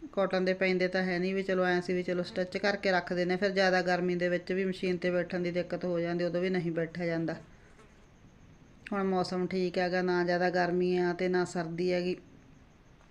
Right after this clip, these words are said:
ਤਾਂ ਕਰਕੇ ਮੈਨੂੰ ਆਇਆ ਵੀ ਜਿਹੜੇ ਕੱਪੜੇ ਪਏ ਆ ਸਟਿਚ ਕਰਨ ਵਾਲੇ ਤੇ ਸਟਿਚ ਕਰਕੇ ਰੱਖ ਲਾਂਗੇ ਹੌਲੀ ਹੌਲੀ। ਬਸ ਇਸ ਤੋਂ ਬਾਅਦ ਰੋਟੀ ਬਣਾ ਲਾਂਗੇ ਦੁਪਹਿਰ ਦੀ।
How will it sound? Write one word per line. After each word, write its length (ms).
ਤਾਂ 260
ਕਰਕੇ 220
ਮੈਨੂੰ 240
ਆਇਆ 220
ਵੀ 120
ਜਿਹੜੇ 200
ਕੱਪੜੇ 340
ਪਏ 200
ਆ 60
ਸਟਿਚ 320
ਕਰਨ 320
ਵਾਲੇ 280
ਤੇ 100
ਸਟਿਚ 340
ਕਰਕੇ 340
ਰੱਖ 240
ਲਾਂਗੇ 280
ਹੌਲੀ 280
ਹੌਲੀ। 260
ਬਸ 180
ਇਸ 140
ਤੋਂ 180
ਬਾਅਦ 200
ਰੋਟੀ 300
ਬਣਾ 280
ਲਾਂਗੇ 240
ਦੁਪਹਿਰ 340
ਦੀ। 180